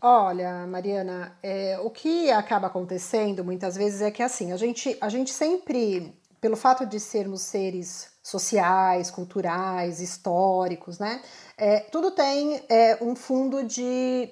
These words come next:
de história, né? De como as coisas foram acontecendo. Então, é, a, a psicologia, ela é uma profissão que surgiu a partir,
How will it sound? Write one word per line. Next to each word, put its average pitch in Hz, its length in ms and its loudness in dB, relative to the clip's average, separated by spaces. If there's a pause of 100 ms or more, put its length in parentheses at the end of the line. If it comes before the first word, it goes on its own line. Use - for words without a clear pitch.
de 220 160 -2
história, 247 880 8
né? 240 200 -2
De 226 100 -6
como 254 160 -2
as 254 80 -2
coisas 247 320 -4
foram 247 300 0
acontecendo. 254 760 -4
Então, 240 480 0 (400)
é, 208 360 4
a, 302 460 2
a 311 40 2
psicologia, 214 1160 0
ela 233 440 4
é 233 300 4
uma 254 360 0
profissão 220 520 -2
que 214 120 -6
surgiu 202 640 0
a 196 60 4
partir, 240 720 0